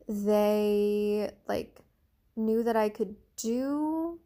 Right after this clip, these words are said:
these, like, technical things, even though I told them that it's, like, very basic. I don't know what was going through their head. You know, I don't know. Um,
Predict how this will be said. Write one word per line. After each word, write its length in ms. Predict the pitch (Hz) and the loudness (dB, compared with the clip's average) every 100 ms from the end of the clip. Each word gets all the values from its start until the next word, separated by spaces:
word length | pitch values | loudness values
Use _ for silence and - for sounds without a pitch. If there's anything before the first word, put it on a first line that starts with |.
| _ | _
these, 400 | 320 320 - - | -6 -4 -2 0
like, 480 | 320 311 311 - - | 0 0 -4 -12 -18
technical 580 | - - 294 311 311 320 | -12 -10 -6 -6 -2 -2
things, 760 | 311 311 302 302 311 311 311 - _ | -2 -4 -4 -4 -6 -6 -8 -10 _
even 240 | 233 233 233 | -8 -4 -2
though 120 | 214 | -2
I 100 | 196 | -4
told 320 | 202 - 240 | -4 -2 0
them 140 | 247 | 0
that 180 | 226 196 | 0 0
it's, 300 | - 208 - | -2 -4 -8
like, 140 | - 220 | -12 -8
very 180 | - - | -6 -4
basic. 520 | - 262 262 262 247 | -2 0 0 -2 2
I 100 | 220 | 4
don't 120 | 202 | 4
know 60 | - | 2
what 80 | - | -4
was 100 | 190 | -4
going 200 | 202 202 | -4 -4
through 120 | 196 | -6
their 140 | - | -8
head. 500 | 202 285 285 285 285 294 - _ _ - | -6 -2 0 2 0 -4 -16 _ _ -4
You 60 | |
know, 100 | 214 - | -2 2
I 80 | |
don't 100 | 196 | 0
know. 1300 | - 247 _ _ _ _ _ _ _ _ _ - - | -2 -14 _ _ _ _ _ _ _ _ _ -6 2
Um, 420 | 220 220 220 220 | 4 4 2 0